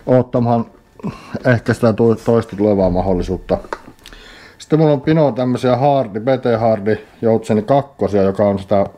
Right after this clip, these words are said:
vakkaampaa. Niin tämä on mulla se suora heittoputteri. Ja tämä tulee, nämä kaikki tulee, tässä on viisi kappaletta, niin ehdottomasti kiertää myös ensi kesän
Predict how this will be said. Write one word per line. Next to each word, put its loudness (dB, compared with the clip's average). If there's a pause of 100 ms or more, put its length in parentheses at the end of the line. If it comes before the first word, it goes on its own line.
vakkaampaa. 0 (880)
Niin -4
tämä 2
on -2 (140)
mulla 2
se 0
suora 2
heittoputteri. -4 (1500)
Ja -2
tämä 2
tulee, 0
nämä 0
kaikki -2
tulee, -2
tässä -6
on -2
viisi 0
kappaletta, -6
niin -4
ehdottomasti -6 (1200)
kiertää 2
myös 0
ensi 0
kesän 0